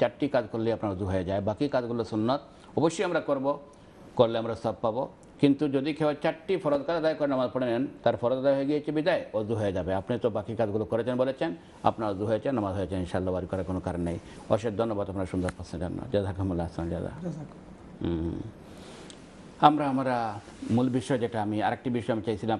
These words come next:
Speaker 1: শে-, share করার জন্য।
Speaker 2: মাশাআল্লাহ,
Speaker 1: ও,
Speaker 2: একজন
Speaker 1: সরি, আমার
Speaker 2: কলার
Speaker 1: কল
Speaker 2: চলে
Speaker 1: চলে আসে,
Speaker 2: এসেছেন।
Speaker 1: ইনশাআল্লাহ আমরা হয়তো পরবর্তী করবো, ইনশাআল্লাহ। কলার,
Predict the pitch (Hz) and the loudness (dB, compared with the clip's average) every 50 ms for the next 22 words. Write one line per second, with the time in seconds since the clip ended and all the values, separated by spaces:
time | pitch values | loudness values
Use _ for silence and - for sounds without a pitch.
0 | - - 123 - - - - 113 104 95 - 101 98 85 98 92 95 101 131 160 | -2 -6 -6 -6 -4 -2 0 0 0 2 0 -2 -2 -2 0 0 0 0 -2 -4
1 | - - - - - - - - - - - - - - - - - - - - | -6 -12 -16 -18 -18 -18 -18 -18 -18 -18 -18 -18 -18 -18 -18 -18 -18 -18 -18 -18
2 | - - - - - - - - - - - 190 170 - - 170 160 139 123 - | -18 -18 -16 -16 -16 -16 -16 -20 -20 -14 -8 -8 -8 -2 0 6 8 8 8 8
3 | - - 180 165 - - - 110 - - 175 165 151 - 127 180 175 170 - - | 6 2 2 4 4 2 2 4 4 6 6 4 4 4 2 4 4 6 4 4
4 | - - 120 113 107 120 110 107 104 107 107 113 107 110 104 107 107 - 107 98 | 4 2 0 0 0 0 2 2 2 0 0 0 2 2 2 2 0 -2 -2 -2
5 | 110 107 107 98 110 - 107 104 95 104 104 101 - 107 95 98 92 - 110 113 | -2 -2 0 -2 -2 -2 -2 -2 0 0 0 0 -2 -2 -2 -2 0 0 2 2
6 | 113 | 2